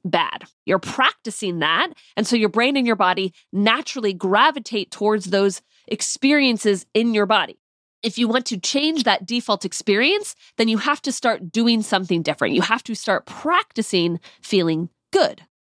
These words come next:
So here's what I want you to do. I want you to find at least ten moments in your day where you can essentially stop and smell the roses, where you stop whatever you're doing,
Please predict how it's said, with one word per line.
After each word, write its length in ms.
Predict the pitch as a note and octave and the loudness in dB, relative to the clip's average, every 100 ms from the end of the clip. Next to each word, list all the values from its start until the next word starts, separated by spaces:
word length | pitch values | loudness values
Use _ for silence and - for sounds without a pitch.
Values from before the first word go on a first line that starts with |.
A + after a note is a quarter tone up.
| - | -12
So 160 | - A3 | -2 0
here's 260 | B3+ D4+ | 2 0
what 80 | A4 | 2
I 60 | F4+ | 2
want 220 | B3 - | 2 0
you 60 | G3+ | -2
to 80 | |
do. 140 | F3+ D#3 | 0 2
I 100 | D#3 | 4
want 220 | G3 B3 | 2 2
you 60 | F#4+ | -2
to 60 | |
find 300 | - A3 G3+ | 0 -2 -2
at 100 | F3 | -2
least 420 | D#4 G4+ - - | 0 0 -2 -10
ten 200 | - A#3 | -2 0
moments 300 | F#3+ E3+ E3 | 2 0 0
in 80 | E3 | 2
your 100 | D#3+ | 2
day 360 | D#3 D3+ C4 - _ _ - - | 4 2 2 -2 _ _ -12 0
where 120 | A3+ | 2
you 140 | A#3+ | 2
can 140 | B3+ - | 0 -2
essentially 520 | - - F4+ - G#4 | -4 -2 -2 0 -2
stop 460 | - - G#3 F3 - | -2 -2 0 0 -4
and 120 | G3 | -6
smell 180 | - F#3 | -2 -2
the 100 | G3 | 2
roses, 520 | A#3+ C4+ - - - _ _ _ | 0 0 -6 -12 -14 _ _ _
where 120 | G#3 G#3+ | 0 2
you 160 | G#3+ | 2
stop 420 | G3 - A#3 G3 | -2 0 0 2
whatever 260 | G3 F#3 A3+ | 2 2 0
you're 160 | D4 D4 | -4 0
doing, 440 | F3+ F#2 D#3 | 0 0 0